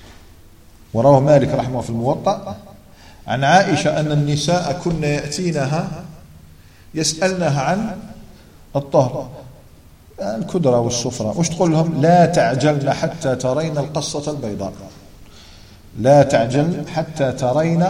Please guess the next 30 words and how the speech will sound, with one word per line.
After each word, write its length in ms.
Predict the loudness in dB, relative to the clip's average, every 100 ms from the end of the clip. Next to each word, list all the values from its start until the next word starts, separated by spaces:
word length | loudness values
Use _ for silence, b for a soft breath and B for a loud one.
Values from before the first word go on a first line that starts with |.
| -2 -6
القصة 720 | -6 0 0 0 0 0 2
البيضاء." 720 | 0 2 0 2 0 -2 -8 -14 -18 -20 b b b b -20 -20 -20 -20 -20 -20 -4
شلون؟ 180 | -2 -2 -2
كانوا 180 | -2 0
يجوروا 420 | 4 4 6 4
لها، 200 | 2 0 -4 -8
يعني، 200 | -8 -8
شو 180 | -8
عشان 200 | -8 -6
نشوفوا. 480 | -8 -8 -8 -8 -10 -14 -16 -20 B B
كاين 160 | -6 -2
حاجة 220 | 0 0
اسمها 240 | 0 0
الكدرة 440 | 0 2 2 4 2
والصفرة، 560 | 0 -4 -6 -4 -6
سا-، 420 | -4 -6 -6 -8 -10 -14 -18 -20 -20 B B B B B -14
شوف 180 | -14 -6
كيفاش 280 | -4 -4
نرمي 280 | -4 -4 -4
هذه 220 | -4 -6 -8
المسألة. 400 | -10 -12 -12 -10
يعني، 160 | -6 -4
شوف، 360 | -4 -4 -6 -16 -20 -20 b b b b b -20 -20 -12
انت-، 160 | -10 -10
انتبهوا 480 | -8 2 4 4 2
معنا. 420 | 0 -2 -4 -6 -12 -16 -20 -20 -20 -20 -20 -20 -20 -20 -12 -4
نبداو 340 | -2 2 2
نضبطوا 400 | 0 -2 -4 -4
مسائل 360 | -4 -4 -6 -6
الحيض. 320 | -4 -4